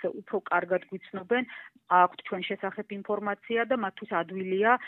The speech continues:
გადაწყვეტილების მიღება, თუ სად გაატარონ, ა, თავიანთი ზაფხული ან, ა, ნებისმიერი, ა, შაბათი კვირა, რომელიც, ა, მათთვის, ა, შესაძლოა საინტერესო იყოს და, ა,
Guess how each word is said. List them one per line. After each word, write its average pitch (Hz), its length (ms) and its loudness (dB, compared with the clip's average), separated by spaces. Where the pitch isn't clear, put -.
გადაწყვეტილების 180 800 0
მიღება, 185 440 -2
თუ 226 160 -8
სად 190 280 -4
გაატარონ, 170 760 2
ა, 180 120 6
თავიანთი 175 640 0
ზაფხული 180 640 0
ან, 165 260 0
ა, 175 160 0
ნებისმიერი, 170 920 -4
ა, 160 200 2
შაბათი 175 480 0
კვირა, 165 360 0
რომელიც, 175 460 -4
ა, 160 240 0
მათთვის, 160 580 -6
ა, 165 140 0
შესაძლოა 165 560 -2
საინტერესო 156 680 -4
იყოს 156 360 -8
და, 214 220 2
ა, 165 160 2